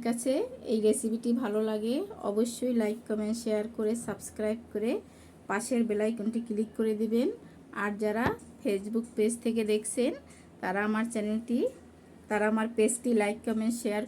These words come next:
করে ফলো করে রাখবেন। আমি এই বাটিতে তিন কাপ প্যাকেটের আটা নিয়েছি। আপনারা চাইলে এখানে আটার পরিবর্তে ময়দা নিতে পারবেন। এক টেবিল চামচ ড্রাই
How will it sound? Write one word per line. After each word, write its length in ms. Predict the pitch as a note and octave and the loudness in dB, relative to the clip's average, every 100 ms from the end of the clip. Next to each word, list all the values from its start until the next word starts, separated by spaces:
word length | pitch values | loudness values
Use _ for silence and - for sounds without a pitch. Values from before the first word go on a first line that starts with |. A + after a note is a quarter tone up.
| - | -2
করে 200 | A3+ C4+ B4+ - - | 0 0 -2 -8 -8
ফলো 240 | G3+ G3+ G#3 | -2 -2 -2
করে 180 | G3+ F#3+ F3 | -4 -4 -4
রাখবেন। 320 | F3+ E3 F3 G#3+ - - - - _ G3+ | -4 -4 -4 -6 -10 -20 -20 -20 _ -2
আমি 160 | G3 G3+ G#3+ | 2 2 4
এই 60 | G#3+ | 6
বাটিতে 460 | G#3 G3+ G#3+ - A#3 G#4 C#5 - - | 4 4 0 8 10 10 6 -4 4
তিন 180 | A3+ A3+ A#3 - | 12 12 12 12
কাপ 200 | A#3+ D4+ - - | 6 6 2 4
প্যাকেটের 460 | F#3 - B3 A3 G#3 | 4 6 6 8 6
আটা 160 | G3+ A3+ A3+ | 6 4 4
নিয়েছি। 360 | A3 A#3 - D4 C4 | 6 4 6 6 6
আপনারা 320 | - G#3+ G#3 G#3+ | 6 4 4 4
চাইলে 280 | G#3+ G#3 G#3+ G#3 | 6 6 6 6
এখানে 320 | A#3+ A3 A#3+ - - - - - - - | 6 8 10 8 2 -8 -8 -8 0 0
আটার 260 | G#3+ A3+ A#3+ | 6 6 8
পরিবর্তে 560 | A#3 A3+ A3+ A3+ - C#4+ C#5 - D4+ | 10 10 10 6 6 6 6 4 10
ময়দা 280 | A3+ G#3 G#3+ A3 | 10 10 6 6
নিতে 180 | G#3+ A#3+ A#3 | 6 4 6
পারবেন। 340 | G#3+ A3 B3 - - - - - - - - - - - - - - G#3+ | 6 8 6 6 -2 -12 -12 -12 -12 -12 -12 -12 -12 -12 -12 -12 0 0
এক 60 | - - | 2 6
টেবিল 260 | A3 A3+ A#3 | 10 10 8
চামচ 400 | A3 G#3+ B3+ B4+ - - D4 A#3 | 8 8 8 8 4 2 6 6
ড্রাই 260 | G3 G3 | 8 8